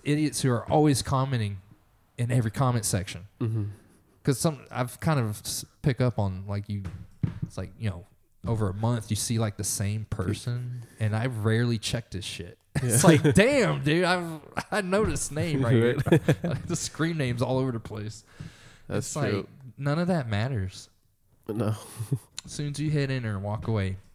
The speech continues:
Speaker 1: doesn't even matter.
Speaker 2: We don't even know who you are.
Speaker 1: Don't even matter
Speaker 2: Yeah.
Speaker 1: what fucking point you made.
Speaker 2: Nope.
Speaker 1: It can, and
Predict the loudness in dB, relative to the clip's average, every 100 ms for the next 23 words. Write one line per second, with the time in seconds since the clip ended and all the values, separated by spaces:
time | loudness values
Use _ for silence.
0 | _ -16 -8 -4 -2 -2 -2 -4 -4 -6
1 | -8 -12 -14 -14 -16 -10 -8 -4 -4 -2
2 | -2 -2 -2 -2 -4 -6 -6 -4 -2 -4
3 | -4 -2 0 2 0 -2 -4 -4 -4 -6
4 | -2 -2 -2 -6 -6 -4 -4 -4 0 2
5 | 0 -2 -8 _ -8 -4 -4 -4 -12 -18
6 | -20 -20 -20 _ -8 -8 -10